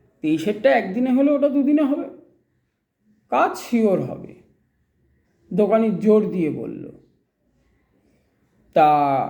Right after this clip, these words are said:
ঘরে থাকবে না বাইরে যাবে?" হিসল প্রশ্ন করল। "আঠারোটায় জানি না, তবে তেইশেরটায় বাইরে যাবেই," দোকানি আশ্বস্ত করল। "কিন্তু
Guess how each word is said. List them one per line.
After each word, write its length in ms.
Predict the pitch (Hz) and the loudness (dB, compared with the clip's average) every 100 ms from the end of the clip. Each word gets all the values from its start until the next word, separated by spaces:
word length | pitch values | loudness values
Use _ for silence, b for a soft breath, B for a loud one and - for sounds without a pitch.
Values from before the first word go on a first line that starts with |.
| - - | -8 -14
ঘরে 300 | 156 180 214 | -6 -2 -2
থাকবে 340 | 220 240 226 | 0 -2 -2
না 140 | 262 247 | -2 0
বাইরে 320 | 214 202 226 | 0 2 2
যাবে?" 300 | 226 220 269 - - _ _ _ _ _ _ _ _ _ _ _ _ _ _ - | 0 0 -2 -6 -16 _ _ _ _ _ _ _ _ _ _ _ _ _ _ -2
হিসল 340 | 185 208 196 | 0 2 0
প্রশ্ন 400 | - 214 - 226 | -4 -8 -6 -4
করল। 380 | 208 214 208 262 - - _ _ _ _ _ _ _ _ _ _ _ - | -2 -2 -2 -6 -10 -20 _ _ _ _ _ _ _ _ _ _ _ -8
"আঠারোটায় 560 | 151 208 214 214 240 | -6 -2 -2 0 0
জানি 240 | 226 202 220 | 2 2 2
না, 220 | 254 381 392 - - | 0 0 -4 -12 -8
তবে 160 | 202 190 | -4 -4
তেইশেরটায় 640 | - 190 202 247 240 254 | -4 -4 -2 -4 -2 -2
বাইরে 360 | 220 175 175 196 | 2 2 2 -2
যাবেই," 640 | 175 156 180 170 113 - - - _ _ _ _ _ _ _ _ _ - | 0 0 2 0 0 -8 -16 -20 _ _ _ _ _ _ _ _ _ -6
দোকানি 360 | 175 170 165 | -2 2 2
আশ্বস্ত 480 | 160 139 - 156 - | 0 -4 -10 -12 -12
করল। 400 | 123 - - - - - 240 - _ _ _ _ _ _ _ _ - - _ _ 381 370 _ _ - | -14 -14 -18 -20 -20 -20 -20 -20 _ _ _ _ _ _ _ _ -20 -20 _ _ _ -20 _ _ -2
"কিন্তু 640 | 277 254 285 285 294 277 | 0 2 2 2 0 -2